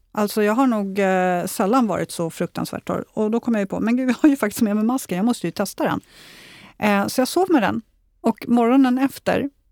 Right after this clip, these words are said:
så märkte jag inte av den här jättetorra huden alls faktiskt. Så att den här hjälpte till att riktigt, riktigt effektivt, eh, reparera huden medan jag sov.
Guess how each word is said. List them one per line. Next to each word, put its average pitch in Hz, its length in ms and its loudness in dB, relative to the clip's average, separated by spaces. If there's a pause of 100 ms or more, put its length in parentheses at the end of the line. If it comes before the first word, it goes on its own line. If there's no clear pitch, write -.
(340)
så - 240 -2
märkte 220 400 0
jag 190 80 2
inte 190 220 -2
av 185 400 0
den 180 160 -4
här 175 240 -4 (360)
jättetorra 180 680 -2
huden 170 440 -2
alls - 440 -2 (100)
faktiskt. - 520 -12 (440)
Så - 120 -4
att 196 100 -4
den 196 120 0
här 254 280 4
hjälpte 214 580 0
till 175 360 -2
att 175 160 -6 (260)
riktigt, 208 560 -2
riktigt - 440 -4
effektivt, - 760 -6
eh, - 340 -2 (520)
reparera 208 480 2
huden 170 360 0
medan 175 380 -2
jag - 120 -4
sov. 117 200 -4